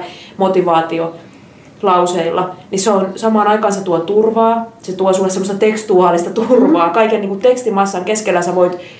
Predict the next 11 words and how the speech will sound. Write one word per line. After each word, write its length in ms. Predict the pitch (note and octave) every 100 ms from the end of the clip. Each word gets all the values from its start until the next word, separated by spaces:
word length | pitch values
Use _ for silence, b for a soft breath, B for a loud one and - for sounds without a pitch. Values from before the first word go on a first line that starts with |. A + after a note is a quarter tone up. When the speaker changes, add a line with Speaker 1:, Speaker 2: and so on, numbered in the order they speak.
| B B B -
Speaker 1:
ostaa 360 | G#3+ G3+ F3+
itsellesi 380 | G3 F#3+ F3+ F#3
tyynyn, 360 | - G#3 F#3+ F3
jossa 260 | E3 E3 E3+
lukee 520 | F3 F3 E3 E3+ B B - G3+
Queen 240 | F3 E3+
of 80 | E3+
fucking 400 | E3+ E3+ E3 E3
everything. 440 | E3 E3 F#3 F#3 D4
Speaker 2:
Niin, 180 | D4
niin. 260 | B3 F3